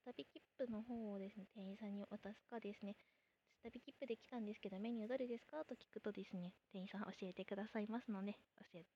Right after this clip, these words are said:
ちらご利用いただけたらと思います。ご飯もですね、本当にお刺身系から始まり、おフライ系やですね、カレー、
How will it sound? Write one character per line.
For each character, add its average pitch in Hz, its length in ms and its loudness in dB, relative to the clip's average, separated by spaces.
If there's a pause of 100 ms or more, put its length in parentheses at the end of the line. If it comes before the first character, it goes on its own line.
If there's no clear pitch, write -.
(420)
ち 190 60 0
ら 165 100 -8
ご 185 100 0
利 175 100 0
用 175 60 -4
い 180 40 -6
た 196 100 -2
だ 190 100 -4
け 202 120 -2
た 226 80 -2
ら 220 120 0
と 233 100 -2
思 220 160 0
い 214 60 0
ま 233 120 -4
す。 - 180 -2 (280)
ご 277 60 -10
飯 330 160 0
も 262 140 4
で 214 100 2
す - 80 -8
ね、 208 120 0
本 214 180 -2
当 214 100 -10
に 208 160 -6
お 220 60 -2
刺 226 240 -8
身 220 160 -4
系 220 200 -8
か 214 140 -4
ら 214 100 0
始 214 220 -8
ま 202 140 -6
り、 208 140 -6
お 202 60 -2
フ - 220 -10
ラ 190 120 0
イ 190 80 -2
系 185 220 -6
や 180 120 -4
で 180 120 -16
す - 120 -20
ね、 180 100 -12 (300)
カ - 100 -2
レ 180 280 0
ー、 - 40 -8